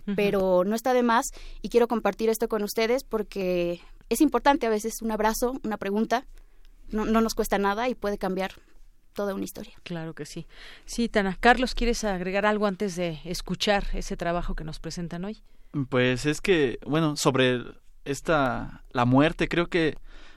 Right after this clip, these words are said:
Speaker 3: justamente en esta época que,
Speaker 1: Ujú.
Speaker 3: que estamos, eh, en México está mucho la tradición de recordar a la muerte.
Speaker 1: Ujú.
Speaker 3: Eh,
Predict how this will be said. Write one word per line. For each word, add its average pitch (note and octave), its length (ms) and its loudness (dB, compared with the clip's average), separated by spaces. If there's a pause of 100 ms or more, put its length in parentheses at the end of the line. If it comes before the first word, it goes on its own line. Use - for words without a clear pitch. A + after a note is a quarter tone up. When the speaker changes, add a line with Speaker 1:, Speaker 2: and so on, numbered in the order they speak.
Speaker 3:
justamente F3+ 720 2
en C#3+ 120 2
esta E3 240 0
época E3+ 420 -2
que, A#2 400 -4 (240)
Speaker 1:
Ujú. F#3 380 -10
Speaker 3:
que A#2 280 -10
estamos, C3+ 720 -4 (1300)
eh, A2 500 -6
en C3 120 2
México D#3+ 420 4
está D#3 160 2
mucho D#3+ 280 2
la C#3+ 100 4
tradición C#3 540 2
de C3 400 4
recordar B2+ 420 2
a C#3+ 60 4
la C3 100 4
muerte. C#3 500 0 (140)
Speaker 1:
Ujú. G3+ 360 -10
Speaker 3:
Eh, B2 360 0